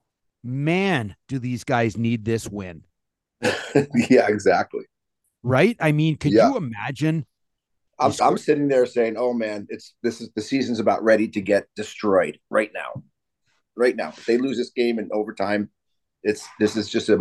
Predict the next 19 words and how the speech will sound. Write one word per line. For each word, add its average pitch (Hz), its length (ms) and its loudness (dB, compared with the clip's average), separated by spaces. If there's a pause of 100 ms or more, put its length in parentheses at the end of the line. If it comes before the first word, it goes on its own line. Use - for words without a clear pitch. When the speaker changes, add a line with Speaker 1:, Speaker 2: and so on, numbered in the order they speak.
(100)
Speaker 2:
a 92 100 2
demoralizing 95 1040 2
mental 90 520 -4 (260)
early 98 340 4
in 92 80 -4
the 85 80 -6
season. 85 640 -4 (1000)
Um, 78 320 2 (100)
<laughs> - 80 -8
just - 220 -4 (800)
it's - 120 -14 (100)
hard 98 420 2
to 78 120 -4
ha-, 85 240 -4
hard 95 280 2
to 95 100 -8
rebound 78 560 -8 (100)
right 80 180 -4
away. 71 300 -4